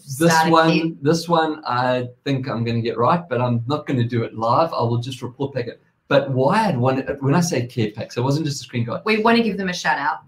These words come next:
Speaker 1: I do wanna give them a shout out. They sent me this. This is the Mophie. Now, Mophie
Speaker 2: It's
Speaker 1: is,
Speaker 2: a
Speaker 1: I'm gonna try
Speaker 2: black
Speaker 1: and get,
Speaker 2: box.
Speaker 1: I get the logo, get the size. They were one of the first people to make battery packs. They made cases that you could put onto your cell phone that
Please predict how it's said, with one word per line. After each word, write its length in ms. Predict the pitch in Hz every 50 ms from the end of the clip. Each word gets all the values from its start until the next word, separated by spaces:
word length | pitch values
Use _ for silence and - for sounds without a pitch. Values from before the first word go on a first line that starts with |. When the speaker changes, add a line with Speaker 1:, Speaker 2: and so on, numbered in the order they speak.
| _ -
Speaker 1:
I 140 | - 151 139
do 140 | 175 196
wanna 120 | 196 202 185
give 140 | 170 170 156
them 80 | 147
a 40 | 131
shout 220 | 120 127 117 113
out. 100 | 113 120
They 140 | 127 156 208
sent 300 | 214 - - 311 294 -
me 140 | 233 196 165
this. 260 | 127 120 117 113 - -
This 180 | 147 139 - 190
is 100 | 180 -
the 80 | 190 139
Mophie. 540 | 131 120 120 120 117 120 - - - - - -
Now, 140 | 127 127 127
Mophie 720 | 123 120 123 156 170 170 170 180 185 185 185 185 180 165 -
Speaker 2:
It's 180 | 139 139 139 -
Speaker 1:
is, 100 | 139 -
Speaker 2:
a 40 |
Speaker 1:
I'm 60 | - 160
gonna 160 | 165 170 175
try 20 |
Speaker 2:
black 120 | 165 151 156
Speaker 1:
and 60 | 151
get, 120 | 156 147 -
Speaker 2:
box. 580 | 165 160 - - - - - - - - - -
Speaker 1:
I 140 | - 131 120 - _ - -
get 220 | - 131 123 123 -
the 80 | 117
logo, 380 | 117 123 117 113 117 120 120 110 - - _ _ _ _ _ _
get 180 | - 127 120 123
the 60 | -
size. 560 | 120 - - 117 113 117 113 113 113 - - _ _ _ _ _ _ - - _ -
They 380 | 120 117 135 135 147 175 196
were 140 | 202 202 196
one 180 | 165 151 143 139
of 60 | 131
the 100 | 123 120
first 400 | - - - 151 156 151 156 -
people 260 | - 127 127 - 123
to 120 | 123 - 117
make 200 | 117 113 - -
battery 320 | 120 120 - - - -
packs. 280 | - 131 - - - -
They 100 | 120 117
made 260 | 123 135 123 123 -
cases 460 | - - 151 147 143 - 151 131 120
that 160 | 127 120 120
you 80 | 120 117
could 180 | - 123 120
put 200 | - - 127 - -
onto 240 | 127 120 120 120 127
your 100 | 120 117
cell 260 | - - 120 110 107
phone 360 | - - 120 113 113 110 107
that 140 | 107 117 117